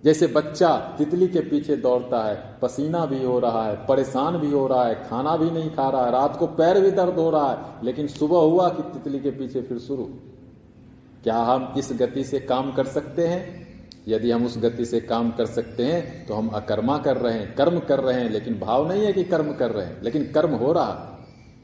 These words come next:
ये उच्च स्थिति है, लेकिन योग के अभ्यास से किया जा सकता है। जैसे कृष्ण ने किया, भगवान कृष्ण ने किया, भगवान राम ने किया, और भी योगी लोग,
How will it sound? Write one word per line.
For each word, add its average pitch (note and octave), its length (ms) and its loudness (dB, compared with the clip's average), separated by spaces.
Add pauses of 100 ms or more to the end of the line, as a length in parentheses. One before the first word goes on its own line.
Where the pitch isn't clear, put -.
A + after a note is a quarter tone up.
(720)
ये G#3 80 8
उच्च A3+ 280 4
स्थिति D3 460 2
है, A2 480 -2
लेकिन B2+ 300 0
योग B2+ 320 0
के A#2+ 60 0
अभ्यास G2+ 440 0
से D3 200 0
किया A#2 360 0
जा B2+ 160 2
सकता G2+ 400 -6
है। F#2 200 -6
जैसे G#2 300 -2
कृष्ण A#2 360 -8
ने A2 180 -2
किया, G#2 340 -4
भगवान G2+ 500 -4
कृष्ण A#2+ 260 -6
ने A2+ 160 0
किया, G#2 320 -4
भगवान G2+ 420 -4
राम A#2+ 300 -2
ने A#2 100 2
किया, A2+ 260 -2 (300)
और C#3+ 200 6
भी D#3 100 2
योगी D3+ 380 4
लोग, C3 220 -2